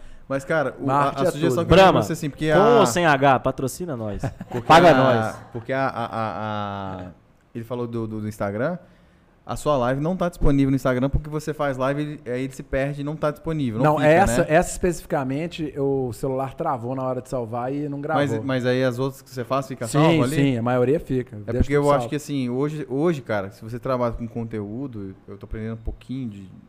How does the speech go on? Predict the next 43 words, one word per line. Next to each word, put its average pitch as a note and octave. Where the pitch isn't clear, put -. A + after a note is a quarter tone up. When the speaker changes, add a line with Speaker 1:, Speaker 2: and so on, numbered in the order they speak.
Speaker 1:
quase A#2
nada, G#2+
mas G2
o -
que C3
eu B2
vejo B2+
que C#3+
é C3+
importante, C3
eu B2+
não C3
tenho C#3+
tempo D3+
pra, A#2+
pra, A2+
pra A2
tá D3
em D3
todas A#2+
as A2+
plataformas, B2
mas B2
é D3
isso, A2+
assim, G#2
você G2+
tá C#3+
Speaker 2:
Ah, E3
Speaker 1:
no E3+
Speaker 2:
não, A2+
Speaker 1:
máximo D#3
Speaker 2:
eu, C#3
eu -
Speaker 1:
possível. D3
Speaker 2:
também, C#3
eu, D3+
eu D3
escolhi D3+
uma F3+
plataforma, F#3
o -
Instagram. A2+